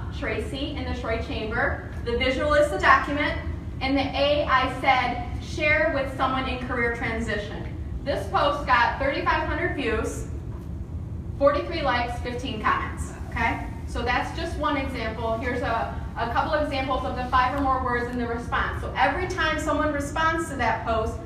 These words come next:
I do a comment back of five or more words. Every single time,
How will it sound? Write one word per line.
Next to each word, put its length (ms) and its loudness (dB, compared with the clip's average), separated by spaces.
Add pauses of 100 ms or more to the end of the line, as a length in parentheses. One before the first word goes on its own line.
(220)
I 160 0
do 60 -2
a 100 -4
comment 300 0
back 260 0
of 80 -6
five 220 0
or 80 -4
more 180 -2
words. 240 -6 (120)
Every 460 2
single 380 -2
time, 480 -2